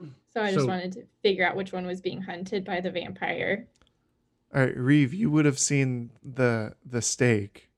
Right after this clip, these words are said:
Speaker 3: and you also were there for the conversation with, um,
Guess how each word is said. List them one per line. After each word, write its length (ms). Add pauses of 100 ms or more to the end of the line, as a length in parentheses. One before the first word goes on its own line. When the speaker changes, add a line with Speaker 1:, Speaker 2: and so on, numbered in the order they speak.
(320)
Speaker 3:
and 160
you 220
also 320
were 160
there 240
for 160
the 100
conversation 840
with, 420 (880)
um, 460